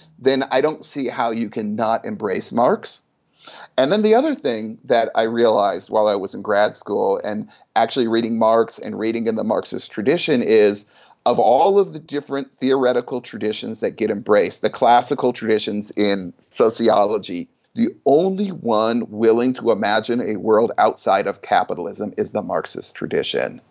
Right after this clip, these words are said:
Because, you know, from the dialectic of formation, deformation, reformation, we understand it is human labor that has produced the world we live in,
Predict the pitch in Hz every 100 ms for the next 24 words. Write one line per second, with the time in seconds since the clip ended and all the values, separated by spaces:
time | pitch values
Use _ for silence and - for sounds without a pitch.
0 | _ _ 120 110 120 113 107 104 - 131
1 | 113 98 95 110 110 107 107 113 110 104
2 | 107 - 80 - - _ _ - 117 123
3 | 120 117 123 113 98 104 113 - 107 104
4 | 90 98 98 92 92 - - - 92 67
5 | - 58 - - - - 117 104 - -
6 | 131 147 151 143 - 110 107 101 101 104
7 | - 107 98 - - - 127 135 131 131
8 | 123 - - 110 113 110 104 95 95 95
9 | - 101 95 80 - - 98 - 117 120
10 | - 113 101 107 104 92 95 123 110 113
11 | 123 143 165